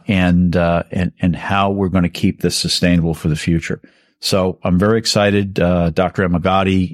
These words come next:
you know, uh, distinguished scientist and, uh, master interviewer, will join me as the co-host on the program.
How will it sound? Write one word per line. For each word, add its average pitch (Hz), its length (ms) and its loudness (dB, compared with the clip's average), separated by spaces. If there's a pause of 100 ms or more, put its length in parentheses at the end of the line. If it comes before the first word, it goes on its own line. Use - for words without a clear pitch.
you 87 80 0
know, 82 340 -2
uh, 85 240 -10 (160)
distinguished 92 500 0
scientist 101 680 0
and, 85 420 0
uh, 82 180 2
master 95 480 0
interviewer, 87 680 0 (380)
will 90 100 -2
join 98 300 0
me 95 100 2
as 87 140 0
the 87 80 -2
co-host 107 580 0
on 90 160 2
the 85 60 2
program. 90 580 0